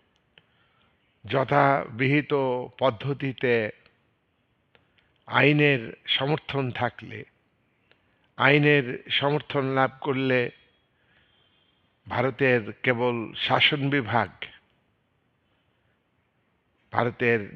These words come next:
নাগরিকদের জীবন এবং ব্যক্তিগত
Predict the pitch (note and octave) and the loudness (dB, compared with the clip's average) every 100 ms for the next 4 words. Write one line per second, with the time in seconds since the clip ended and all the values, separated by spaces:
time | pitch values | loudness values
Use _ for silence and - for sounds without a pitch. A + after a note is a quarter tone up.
0 | A#2 A#2+ B2 C3+ B2+ G#2 A#2+ G#2+ F#2 - | 2 2 2 -2 -2 0 2 0 -4 -14
1 | _ _ _ _ _ _ _ F#2 C#3 C#3+ | _ _ _ _ _ _ _ -10 -4 -2
2 | D3 D3 C#3+ - - C3 B2+ B2 A2+ G#2 | 0 -2 -4 -8 -8 -4 0 0 0 -6
3 | - _ _ _ _ _ _ _ _ _ | -10 _ _ _ _ _ _ _ _ _
4 | _ F#2+ G#2+ D3 - C#3 C3+ | _ -8 -2 -2 -2 -4 -2